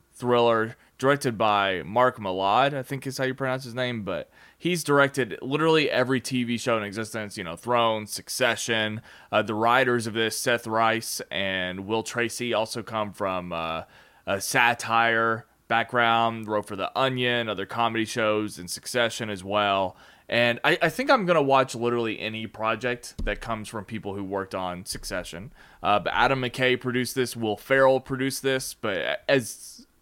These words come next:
we think we know, they kinda had, like, a falling out with their production company, so this might have been one of the last things,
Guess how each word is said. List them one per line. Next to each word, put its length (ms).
we 300
think 340
we 100
know, 400
they 200
kinda 240
had, 180
like, 160
a 60
falling 440
out 360
with 160
their 80
production 400
company, 280
so 140
this 260
might 100
have 120
been 220
one 120
of 80
the 120
last 360
things, 420